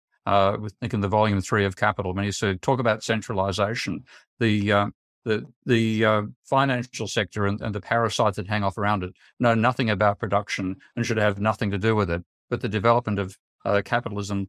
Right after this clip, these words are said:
lets these roving cavaliers of credit take over the system and destroy it because they have no idea of what they're doing with it. And that's very true. So we, we have to re-, regard the private monetary system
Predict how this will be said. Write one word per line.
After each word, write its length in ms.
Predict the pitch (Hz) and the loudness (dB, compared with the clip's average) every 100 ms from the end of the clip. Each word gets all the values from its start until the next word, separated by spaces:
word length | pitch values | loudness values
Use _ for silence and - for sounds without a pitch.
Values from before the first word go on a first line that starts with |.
| _ - | _ 0
lets 220 | 127 - | 0 2
these 200 | 110 101 | -2 4
roving 320 | 117 113 107 | 4 4 0
cavaliers 540 | - 113 107 104 101 | 0 -2 -2 -4 -4
of 120 | 98 - | -8 -2
credit 320 | 117 95 95 - - | 0 2 -2 -10 -6
take 260 | - 123 123 | 0 2 4
over 200 | 117 104 | 2 0
the 120 | 101 | -6
system 540 | - 107 - 98 101 | -4 -6 -4 -4 -4
and 120 | 104 | -4
destroy 440 | 98 - - 120 90 | -4 -4 2 2 2
it 120 | 87 | 0
because 180 | 98 110 | -8 -4
they 80 | 104 | -2
have 140 | 101 | 2
no 180 | 113 113 | 2 4
idea 240 | 98 101 | 2 0
of 80 | 92 | 0
what 160 | 98 101 | -2 -4
they're 120 | 95 | -4
doing 260 | 98 101 92 | -2 0 -2
with 140 | 85 | -4
it. 120 | 87 - - - - | -8 -10 -16 -16 0
And 80 | 127 | 4
that's 200 | 120 - | 4 2
very 260 | 117 101 95 | 0 0 0
true. 400 | - 107 87 - _ _ | 0 0 -2 -8 _ _
So 80 | 120 | -2
we, 140 | 117 | 0
we 100 | 120 | 2
have 140 | 120 123 | 0 -2
to 100 | 113 | -2
re-, 180 | 104 101 | -4 -4
regard 340 | 104 101 101 | -2 2 2
the 80 | 95 | 0
private 340 | - 120 113 | 0 0 0
monetary 360 | 101 98 98 95 | -2 -4 -4 -6
system 580 | - 95 - - 92 | -6 -8 -8 -4 -4